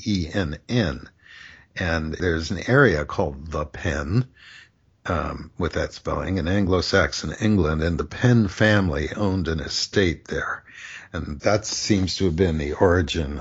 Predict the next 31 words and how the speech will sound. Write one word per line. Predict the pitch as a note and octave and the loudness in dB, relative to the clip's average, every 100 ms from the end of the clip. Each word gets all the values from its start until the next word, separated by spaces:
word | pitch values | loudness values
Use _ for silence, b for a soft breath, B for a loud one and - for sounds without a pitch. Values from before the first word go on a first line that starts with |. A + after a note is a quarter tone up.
| - | -4
of | D2 | -4
the | D#2 | -4
family, | E2 D2 D#2 | -4 -4 -2
like | E2+ E2 E2+ - | 0 0 -2 0
many, | A2+ C3+ C3+ G2+ - - | 4 6 6 4 0 -8
many | E2 F#2 D2+ C#2 - - _ | -4 -2 -2 -8 -18 -20 _
family | F#2+ C#2 C#2 D2+ | -2 -2 -4 -8
names | C#2+ - D2 - | -8 -8 -10 -6
in | D#2 | -4
Europe | C#2+ C#2+ D2 C#2 - - | -2 -2 -4 -6 -6 2
originate | F#2+ E2 C#2+ D2 C#2 - | 4 2 0 -2 -2 -2
as | E2 - - | -2 -2 -8
place | - F#2+ D2+ - | -2 0 0 -2
names. | D2 D2 C#2+ - B B B B B B B B B B B B - | -6 -6 -8 -10 B B B B B B B B B B B B 0
Um, | G2 F2+ D#2 - _ | 2 2 0 -8 _
the | G#2 G2+ | -4 2
most | G#2 G2 F2+ | 4 4 2
famous | - G#2+ G#2+ F#2+ C#2+ - | 2 2 2 0 -4 -12
Penn | - G2 F2 D#2+ | -2 -2 0 -2
being | E2 D2+ D2 D2+ | -2 -2 -6 2
William | B2 F3 C3+ | 4 4 2
Penn, | - F#2+ E2+ A2 D3+ _ - | 0 -2 0 -2 -4 _ -16
the | D#2 D#2 - - _ | -10 -10 -10 -16 _
Quaker | - F#2 F2+ E2 C#2 - | -6 -4 -2 -4 -8 -8
leader | E2 D2 D#2+ A2 | -8 -4 0 0
who | B2 F2+ | 0 -4
belonged | D#2 E2 D#2+ D#2 D2+ - | -4 -2 -2 -2 -4 -8
to | D2+ | -10
the | D#2 | -8
same | - E2 D2+ C#2+ | -4 -4 -2 -6
family, | - D#2 C#2 E2 F#2 B2+ | -6 -6 -4 -2 0 0